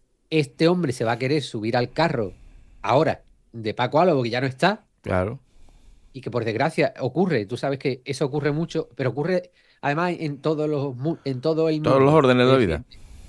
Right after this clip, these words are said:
Speaker 1: en todos los órdenes.
Speaker 2: Mm.
Speaker 1: Cuando alguien muere, a partir de ahí ya es bueno.
Speaker 2: Sí,
Speaker 1: Antes
Speaker 2: sí,
Speaker 1: no,
Speaker 2: sí.
Speaker 1: antes sí se puede crucificar, pues se crucifica.
Speaker 2: Ajá.
Speaker 1: Y ahí él le para los pies.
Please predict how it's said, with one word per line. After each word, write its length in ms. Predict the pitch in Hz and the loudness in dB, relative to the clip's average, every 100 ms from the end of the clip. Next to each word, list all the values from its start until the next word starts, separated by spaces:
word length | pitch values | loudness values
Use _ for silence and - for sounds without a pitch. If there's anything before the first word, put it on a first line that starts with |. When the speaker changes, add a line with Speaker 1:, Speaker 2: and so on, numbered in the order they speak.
| - | -14
Speaker 1:
en 100 | 139 | -8
todos 200 | 151 165 | -2 0
los 140 | 170 131 | 2 2
órdenes. 380 | 123 104 98 - | -2 -4 -10 -10
Speaker 2:
Mm. 220 | 101 95 | -10 -6
Speaker 1:
Cuando 260 | 123 131 160 | -4 2 4
alguien 240 | 185 185 | 4 2
muere, 440 | 202 220 233 - _ _ | 4 4 4 2 _ _
a 80 | - | -10
partir 300 | 135 131 170 | -8 -4 0
de 60 | 175 | 2
ahí 260 | 202 - - | 2 -2 -14
ya 280 | 131 135 | -4 -2
es 60 | 110 | -2
bueno. 260 | 101 90 80 _ _ _ _ | -6 -12 -16 _ _ _ _
Speaker 2:
Sí, 80 | 110 123 | -12 -6
Speaker 1:
Antes 280 | 131 143 | -4 -4
Speaker 2:
sí, 60 | 131 | -4
Speaker 1:
no, 120 | 113 | -4
Speaker 2:
sí. 60 | 110 _ | -6 _
Speaker 1:
antes 260 | - - 120 | -18 -14 -12
sí 140 | 117 | -12
se 140 | 104 104 | -10 -8
puede 440 | 120 117 120 120 | -4 -4 -2 -4
crucificar, 500 | - 110 120 120 135 | -8 -10 -6 -4 -4
pues 120 | 135 | -4
se 80 | 123 | -6
crucifica. 500 | 110 101 - 110 - _ | -8 -10 -8 -10 -14 _
Speaker 2:
Ajá. 320 | 95 87 87 - _ - - - | -10 -8 -10 -16 _ -20 -20 -2
Speaker 1:
Y 140 | 170 | 2
ahí 240 | 135 131 127 | 4 4 4
él 80 | 139 | 4
le 60 | |
para 180 | 156 147 | 4 0
los 120 | 117 | 0
pies. 260 | - 147 | -2 -4